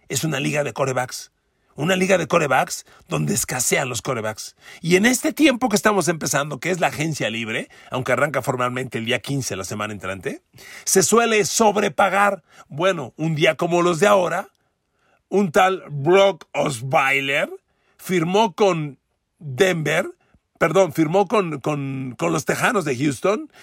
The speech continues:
por setenta y cinco millones de dólares. Si eso no es tirar el dinero a la calle, dígame usted qué diablos es.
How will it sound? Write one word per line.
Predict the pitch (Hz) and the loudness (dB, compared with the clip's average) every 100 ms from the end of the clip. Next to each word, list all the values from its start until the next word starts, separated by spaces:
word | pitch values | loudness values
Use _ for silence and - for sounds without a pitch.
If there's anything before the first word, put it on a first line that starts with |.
| - - | -20 -4
por | 196 185 | 2 2
setenta | - 202 180 - 185 180 180 | 2 0 0 0 -2 0 0
y | 180 | 0
cinco | 151 - 285 269 165 147 | -2 0 0 0 -2 -4
millones | 147 131 233 247 233 131 | -4 0 2 2 0 -4
de | 143 127 | -4 0
dólares. | 180 285 285 175 85 - _ _ _ - - | 0 2 0 0 -6 -18 _ _ _ -20 -14
Si | - 208 | -4 -2
eso | 226 240 | 0 2
no | 220 | 0
es | - | 0
tirar | 196 180 | 2 4
el | 196 | 2
dinero | 165 156 175 196 | 0 -2 0 2
a | |
la | 151 120 | 0 2
calle, | 151 170 170 | 0 0 -2
dígame | 175 170 143 | -2 -2 -2
usted | - 165 160 - - | -2 -4 -4 -8 -2
qué | 190 185 | 0 0
diablos | 151 151 170 160 135 - | 0 0 0 0 -6 -4
es. | 180 135 | -4 -6